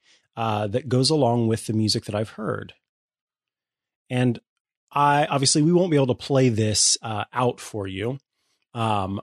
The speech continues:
but it shows kind of some information about it. So, uh, seven thousand six hundred forty-eight minutes of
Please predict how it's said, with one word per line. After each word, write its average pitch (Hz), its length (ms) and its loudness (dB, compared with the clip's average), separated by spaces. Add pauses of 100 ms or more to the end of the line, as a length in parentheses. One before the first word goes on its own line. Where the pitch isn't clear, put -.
but 120 300 -2
it 110 220 -4
shows 120 680 2
kind - 180 -4
of 113 80 -2
some 117 120 0
information 117 460 0
about 101 220 -2
it. - 100 -10
So, 110 460 -2 (240)
uh, 117 320 -4
seven 160 340 2
thousand 139 360 0
six - 200 -2
hundred 127 260 0
forty-eight 131 1040 0
minutes 135 500 2
of 127 300 0